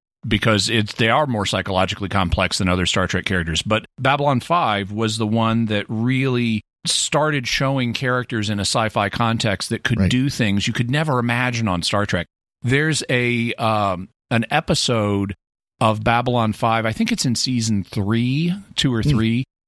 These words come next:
Speaker 1: where you have a character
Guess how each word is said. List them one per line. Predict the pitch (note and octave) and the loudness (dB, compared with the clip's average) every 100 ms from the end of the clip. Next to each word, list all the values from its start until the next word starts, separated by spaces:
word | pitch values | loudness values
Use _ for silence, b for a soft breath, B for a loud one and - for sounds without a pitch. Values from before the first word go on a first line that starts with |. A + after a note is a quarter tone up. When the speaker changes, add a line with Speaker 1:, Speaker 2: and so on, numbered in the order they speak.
| - | -6
Speaker 1:
where | A2+ A#2+ A#2 A#2+ A#2+ A#2 - | 0 2 2 2 0 -2 -4
you | A#2 A#2+ A2+ | -4 -2 -2
have | C3+ D3 D3 D3 D3 C3 - | 0 0 0 0 -2 -4 -6
a | A#2+ A#2 - | -2 -2 -4
character | - F3 F#3 D#3+ - A2+ G#2+ G#2+ | -2 0 0 -2 -2 0 2 0